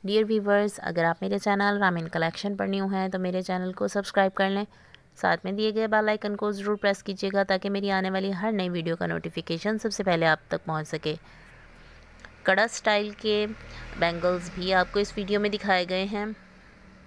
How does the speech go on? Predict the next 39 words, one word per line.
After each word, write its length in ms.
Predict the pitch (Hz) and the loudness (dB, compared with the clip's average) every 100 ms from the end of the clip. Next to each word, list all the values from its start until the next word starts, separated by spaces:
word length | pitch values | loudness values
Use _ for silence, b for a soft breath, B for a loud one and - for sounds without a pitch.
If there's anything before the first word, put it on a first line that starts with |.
| - - - - - - - - - - - - - - - - - | -20 -20 -20 -20 -20 -20 -20 -20 -20 -20 -20 -20 -20 -20 -20 -4 4
Hope 220 | 208 208 | 4 4
कि 100 | - | 0
आपने 340 | - 175 202 | 2 0 0
मेरी 180 | 202 196 | -2 -2
video 280 | 185 170 170 | -4 -4 -4
को 120 | 165 | -6
enjoy 520 | 160 165 160 170 185 | -6 -6 -4 2 2
किया 260 | 196 208 196 | 2 0 0
होगा। 460 | 196 190 196 196 208 - - - - 190 | 0 -4 -4 -4 -6 -14 -20 -20 -20 -12
मेरी 360 | 180 160 160 | -4 -2 -2
वीडियो 340 | 160 160 180 180 | -2 -4 -2 0
को 140 | 214 | 0
अपने 220 | 214 208 | 0 -2
friends 380 | 208 185 175 175 | 0 0 -2 -4
के 120 | 165 | -6
साथ 260 | 160 165 160 | -2 0 0
ज़रूर 420 | 151 160 160 196 | -2 -4 -2 -2
share 220 | 185 202 180 | -2 -2 -2
कीजिएगा। 680 | 190 175 185 185 180 196 214 B B B B B B - 165 | -6 -4 0 0 4 2 0 B B B B B B -10 -4
मेरे 200 | 170 196 | -2 0
channel 360 | 196 180 185 | 0 0 0
Ramin 320 | 180 175 165 160 | 0 -2 -2 -4
Collection 520 | 160 160 - 208 202 | -2 -2 -2 -4 -2
का 140 | 202 | 0
ज़रूर 320 | 196 175 175 170 | 0 -2 -2 -2
visit 320 | 170 165 165 | -4 -4 -8
कीजिएगा, 560 | 170 160 160 160 160 | -8 -6 -2 0 0
वहाँ 380 | 160 160 175 190 | -2 -2 -2 -2
आपको 240 | 180 - 190 | -2 -4 -6
बहुत 440 | 175 156 185 190 | -4 -2 -4 -4
latest 540 | 170 160 - 185 175 | -4 -4 0 -2 -2
और 400 | - 160 160 160 160 | -4 -2 -2 -2 -6
यूनिक 280 | 160 190 | -6 -8
से 160 | - 196 | -4 -2
ideas 640 | 80 165 151 160 170 185 | -2 -2 -2 0 2 2
मिलेंगे 440 | 180 170 165 175 202 | -2 -4 -4 -4 -4
different 400 | 170 - 156 160 | -6 -8 -8 -2
types 280 | 165 180 - | -2 -2 -4
के। 220 | 202 | -4